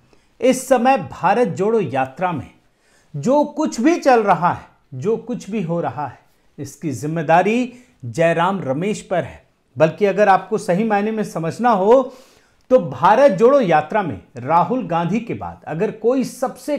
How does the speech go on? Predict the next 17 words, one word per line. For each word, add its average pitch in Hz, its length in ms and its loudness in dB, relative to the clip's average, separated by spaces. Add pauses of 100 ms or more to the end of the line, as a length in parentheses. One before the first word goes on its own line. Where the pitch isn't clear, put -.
(160)
कद्दावर 254 580 2
शख्स - 420 -4
है - 220 -14 (360)
तो 175 80 0
ये 247 480 2 (240)
जयराम 190 600 2
रमेश 180 520 -2
ही 247 200 2
हैं। 214 440 -2 (640)
भारत 190 360 2
जोड़ो 220 260 4
यात्रा 180 400 4
की 233 160 -2
जब 202 200 -4
शुरुआत 226 480 2
हुई 240 120 -2
ना, 247 280 2